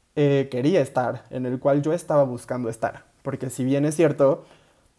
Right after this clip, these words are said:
cuando me diagnostican, pues sí, tuve que hacer ciertos cambios y yo me sentía justo en, en este, en este punto de,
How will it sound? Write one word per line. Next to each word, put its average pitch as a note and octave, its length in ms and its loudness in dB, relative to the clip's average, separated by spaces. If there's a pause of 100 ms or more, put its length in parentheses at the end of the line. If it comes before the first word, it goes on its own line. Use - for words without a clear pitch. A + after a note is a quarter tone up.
cuando B2+ 540 2
me C3+ 160 0
diagnostican, C#3+ 920 0 (540)
pues C#3 160 0
sí, G#3+ 120 0
tuve D#3+ 260 0
que D#3 80 -2
hacer C3+ 260 -4
ciertos C#3+ 360 -2
cambios C#3 540 0 (800)
y D3 120 -2
yo C3+ 120 4
me D#3 100 2
sentía C3 460 0
justo C#3+ 360 -2
en, C#3 200 -2
en B2+ 140 -6
este, C#3 560 -2
en C3 100 -4
este D3 180 -6
punto C#3 360 0
de, B2+ 320 -2